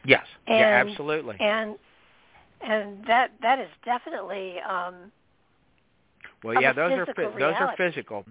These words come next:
Speaker 1: and you know they have found what, uh, you know, archaeologists won't call them little people; they'll call them pygmies or, uh, some
Speaker 2: Yeah.
Speaker 1: other term like that.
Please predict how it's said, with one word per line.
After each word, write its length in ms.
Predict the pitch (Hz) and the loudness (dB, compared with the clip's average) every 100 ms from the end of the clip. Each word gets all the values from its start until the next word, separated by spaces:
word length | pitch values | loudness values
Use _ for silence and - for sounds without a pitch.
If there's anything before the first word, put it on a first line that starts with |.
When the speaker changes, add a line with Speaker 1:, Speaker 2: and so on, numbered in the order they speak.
| 123 | -6
Speaker 1:
and 340 | 135 131 127 135 | 0 0 0 -2
you 100 | 160 | 0
know 120 | 147 | 2
they 160 | 165 165 | 0 2
have 220 | 196 226 - | 2 0 0
found 500 | 185 180 175 165 156 | 0 2 -2 -6 -2
what, 200 | 156 131 _ - - - - _ - | -2 -2 _ -20 -20 -20 -20 _ -8
uh, 360 | 214 165 160 151 - _ _ _ 139 147 | -2 2 2 0 -4 _ _ _ _ -14
you 140 | 165 | -8
know, 160 | 160 165 | -2 2
archaeologists 800 | 180 180 175 156 156 151 135 - | 2 2 0 2 2 0 -2 -6
won't 200 | 139 127 | -8 -4
call 160 | 143 131 | -2 -2
them 200 | 127 117 | -4 -6
little 160 | 123 | -6
people; 500 | - 117 113 123 117 | -6 -6 -2 0 0
they'll 220 | 117 110 | 0 -4
call 320 | 117 - 98 104 | -4 -6 -4 -4
them 260 | 104 101 - | -6 -10 -10
pygmies 640 | - 104 98 110 101 107 98 - | -6 -6 -6 -6 -4 -4 -6 -8
or, 400 | 95 95 98 - - - - _ _ - | -6 -4 -4 -6 -20 -20 -20 _ _ -10
uh, 240 | 98 98 - 196 | -8 -6 -6 -2
some 180 | 117 110 | 0 0
Speaker 2:
Yeah. 60 | |
Speaker 1:
other 340 | 101 98 92 92 _ _ _ - | 0 0 -2 -8 _ _ _ -4
term 340 | 113 110 107 107 | 2 2 2 0
like 280 | 101 104 - | 0 0 0
that. 340 | 101 98 101 | 2 4 2